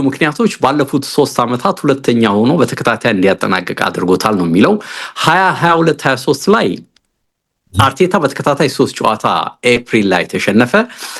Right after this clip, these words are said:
ያ ሽንፈት ደግሞ ሲመጣ በፍጥነት አእምሯቸው አገግሞ ወደ ስኬት መመለስ አልቻሉም እና የማገገሚያ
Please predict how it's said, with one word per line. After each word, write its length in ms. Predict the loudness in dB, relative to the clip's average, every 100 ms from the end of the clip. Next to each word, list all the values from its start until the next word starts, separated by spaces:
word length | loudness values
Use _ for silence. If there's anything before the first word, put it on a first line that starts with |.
| -18 _ 4
ያ 200 | 4 4 2 0 -2
ሽንፈት 500 | -4 0 0 2 -2 0
ደግሞ 260 | 0 2 2 0
ሲመጣ 320 | 4 4 4 0 -4 -18 -6
በፍጥነት 500 | -4 -2 0 0 0 0 2 2 0
አእምሯቸው 500 | 0 2 0 0 -2
አገግሞ 380 | -2 -2 0 2
ወደ 180 | 4 2
ስኬት 320 | -2 -2 0
መመለስ 340 | 0 0 0 -2
አልቻሉም 440 | -6 -4 -4 2
እና 140 | 2 2 -2 -12 -16 -8 4
የማገገሚያ 960 | 4 6 4 2 2 0 2 2 4